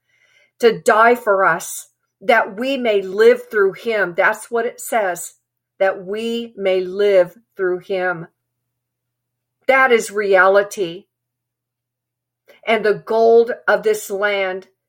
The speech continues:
that we've been living in, that we occupy, is good because it's Jesus Christ, the King. He is.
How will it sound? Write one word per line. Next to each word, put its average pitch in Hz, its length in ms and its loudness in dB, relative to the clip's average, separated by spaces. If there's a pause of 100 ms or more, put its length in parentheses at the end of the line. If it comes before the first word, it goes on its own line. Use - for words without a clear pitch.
(100)
that 196 220 0
we've 220 220 -8
been 202 200 -2
living 208 300 -2
in, 190 160 -2
that 196 240 -2
we 214 220 -10
occupy, 220 920 -2 (480)
is 180 220 4
good 180 500 4 (280)
because 202 540 0
it's 202 340 -4 (340)
Jesus 226 520 -8
Christ, 190 680 -10 (760)
the 180 160 0
King. 180 540 -8 (2500)
He 202 320 0
is. 190 500 2